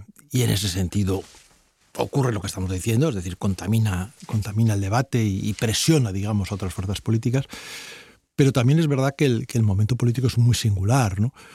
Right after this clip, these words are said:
Porque, eh, digamos, frente al, digamos, al fenómeno de Vox en el lado de la derecha, está el fenómeno de una nueva agrupación de la izquierda,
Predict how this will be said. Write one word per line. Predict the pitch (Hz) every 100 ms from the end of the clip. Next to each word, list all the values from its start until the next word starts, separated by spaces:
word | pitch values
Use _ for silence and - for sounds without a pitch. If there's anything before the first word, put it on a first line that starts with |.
| - _ _ _ -
Porque, | 117 101 - 104 98 98 98 95 98 104 -
eh, | 98 110 95 92 - - - _ _
digamos, | 107 117 123 -
frente | - 113 98 104
al, | 92 90 - - - - - _ -
digamos, | 120 131
al | 127
fenómeno | 113 117 117 135 127 123
de | 113
Vox | 110 131 - - - - - - -
en | 123
el | 110 101
lado | 104
de | 113
la | 113
derecha, | 117 117 - 127 151 - - - - - _ - -
está | 127 - 120
el | 131
fenómeno | - 127 120 127 127 123 160 _ -
de | 117 117
una | 117 120 127 135 _
nueva | 139 127 127 135 135 135
agrupación | 120 113 110 - 131 123
de | 117 110
la | 101
izquierda, | 98 - - 127 113 131